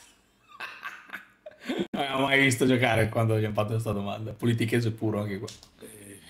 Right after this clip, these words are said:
Speaker 2: dunque, per quanto riguarda la domanda che hai fatto a me, è evidente che, eh, con un cambio di allenatore bisognava un attimo fermarsi,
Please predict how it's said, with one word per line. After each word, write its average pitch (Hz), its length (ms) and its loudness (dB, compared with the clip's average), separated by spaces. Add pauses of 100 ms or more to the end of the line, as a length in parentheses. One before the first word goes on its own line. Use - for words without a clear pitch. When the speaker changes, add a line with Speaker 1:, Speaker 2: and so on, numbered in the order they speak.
(360)
Speaker 2:
dunque, 98 260 -14
per 101 160 -18
quanto 120 220 -6
riguarda 113 260 -4
la 104 60 -6
domanda 107 200 -8
che 107 80 -10
hai 104 40 -14
fatto 110 200 -10
a - 20 -6
me, 127 320 -6
è 110 60 -20
evidente 117 520 -4
che, 113 320 -6 (160)
eh, 90 560 -16 (200)
con 101 100 -14
un 104 100 -10
cambio 131 320 -4
di 113 100 -6
allenatore 123 680 -6 (560)
bisognava 104 340 -8
un 104 80 -8
attimo 107 260 -10
fermarsi, 123 760 -8